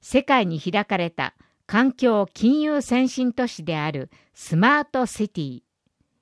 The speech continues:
かつて環境大臣としてクールビズを提唱した際、日本中の共感がそれを広める大きな力となりました。政策の実施にあたっては、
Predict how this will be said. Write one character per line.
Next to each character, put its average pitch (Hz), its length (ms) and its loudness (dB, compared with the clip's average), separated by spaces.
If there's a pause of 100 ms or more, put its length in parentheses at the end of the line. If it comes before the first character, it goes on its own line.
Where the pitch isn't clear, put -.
(680)
か 240 160 2
つ - 80 -18
て 196 160 0
環 254 220 0
境 262 200 0
大 254 220 2
臣 202 220 -2
と 165 160 -4
し - 120 -12
て 151 240 -6 (260)
ク 220 160 4
ー 294 100 4
ル 294 160 -2
ビ 269 180 0
ズ 226 140 0
を 165 120 0
提 190 220 -2
唱 185 260 -4
し - 120 -14
た 160 160 -6
際、 156 320 -8 (500)
日 170 200 0
本 247 220 2
中 269 200 4
の 247 160 0
共 226 200 0
感 220 300 -2
が 208 200 -4 (120)
そ - 180 -2
れ 226 140 2
を 233 100 0
広 240 320 0
め 294 140 0
る 175 280 -2
大 277 220 2
き 247 140 0
な 151 140 0
力 196 340 -4
と 151 160 -6
な 131 140 -6
り 127 120 -8
ま 135 120 -6
し - 180 -16
た。 - 140 -12 (1160)
政 233 300 2
策 254 220 -2
の 247 160 2
実 208 320 -6
施 - 20 0
に 247 140 0
あ 233 120 0
た 240 120 -4
っ 233 100 -6
て 226 160 -4
は、 156 220 0